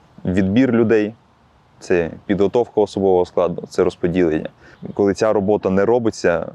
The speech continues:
або робиться неправильно, то ми маємо потім проблему там на фронті. З іншого боку, я знаю кілька випадків, де Т Ц К очолила людина, яка служила,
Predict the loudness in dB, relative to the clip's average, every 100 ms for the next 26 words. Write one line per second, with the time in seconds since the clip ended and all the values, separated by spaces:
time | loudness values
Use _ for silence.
0 | -14 -14 -8 -4 -2 0 2 0 0 0
1 | 0 2 0 0 0 0 2 0 -2 -4
2 | -6 _ _ _ -20 -16 -18 -20 -10 -2
3 | 2 2 2 2 2 -2 -6 -14 _ _
4 | _ _ _ _ _ _ _ -6 -2 0
5 | 2 0 0 0 0 -2 -2 0 2 2
6 | 0 -2 -2 -2 -2 -4 -4 -14 -18 -14
7 | -10 -6 -2 -2 0 0 2 0 4 4
8 | 4 2 -2 -2 0 2 2 0 0 0
9 | 2 2 0 -2 -2 -2 2 2 2 0
10 | -8 -14 -10 -2 0 0 0 2 2 2
11 | 2 2 0 0 -2 -2 -4 -2 0 -2